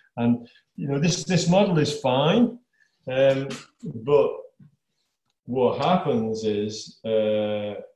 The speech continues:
for nearly all of us at some time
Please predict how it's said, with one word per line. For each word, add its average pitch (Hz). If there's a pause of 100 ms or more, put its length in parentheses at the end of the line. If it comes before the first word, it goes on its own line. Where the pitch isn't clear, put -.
(100)
for 120
nearly 120
all 151
of 110
us -
at 117
some 117
time 135